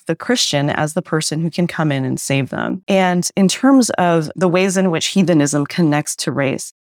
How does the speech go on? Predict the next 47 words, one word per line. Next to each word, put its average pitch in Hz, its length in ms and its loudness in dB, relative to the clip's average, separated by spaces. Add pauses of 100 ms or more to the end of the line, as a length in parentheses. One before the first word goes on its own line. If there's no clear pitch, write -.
(100)
so 220 120 -2
some 349 200 2
scholars 202 440 0
have 180 160 -4
seen 180 260 2
race 139 420 -2 (120)
as 139 440 -2
a 180 60 -4
quality 190 600 2
that 160 140 0
is 160 200 -2
understood 165 560 0
to 151 100 -4
be 139 220 -2
innate, - 480 -6 (100)
right? 160 160 0
So - 60 -2
it's 160 100 -2
the 170 100 -2
social 220 360 0
construction 165 520 -2
of 156 120 0
human 170 500 2 (300)
hierarchies 175 680 0
based - 460 -2
on 147 260 0
innate 147 400 2
human 139 360 -2
difference, - 560 -8 (260)
something 160 380 -2
that's 147 180 -4
supposed 151 380 -4
to 143 80 -4
be, 139 160 0
you 135 140 -2
know, 131 80 -6
red 160 200 0
on 175 80 2
the 165 80 2
skin. 139 440 -2
It's - 120 -14
supposed - 220 -6
to 160 80 -6
be 156 140 0
visible 160 520 -2
and 143 160 -4
phenotypical. 147 880 -2